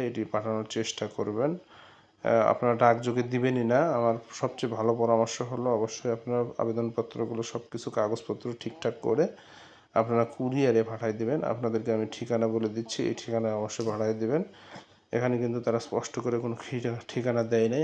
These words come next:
আমি বিজ্ঞপ্তির ওপরে ঠিকানাটা রয়েছে, এই ঠিকানায় আপনারা পৌঁছে দিবেন।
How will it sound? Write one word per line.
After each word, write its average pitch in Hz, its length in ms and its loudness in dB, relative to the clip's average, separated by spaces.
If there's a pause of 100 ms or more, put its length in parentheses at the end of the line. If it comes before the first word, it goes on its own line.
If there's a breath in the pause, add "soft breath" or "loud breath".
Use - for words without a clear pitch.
আমি 110 120 0 (340)
বিজ্ঞপ্তির 123 440 -2
ওপরে 120 240 0 (180)
ঠিকানাটা 120 440 0
রয়েছে, 120 380 2 (1000 loud breath)
এই 131 60 10
ঠিকানায় 127 380 4
আপনারা 120 240 2
পৌঁছে 117 320 0
দিবেন। 117 300 0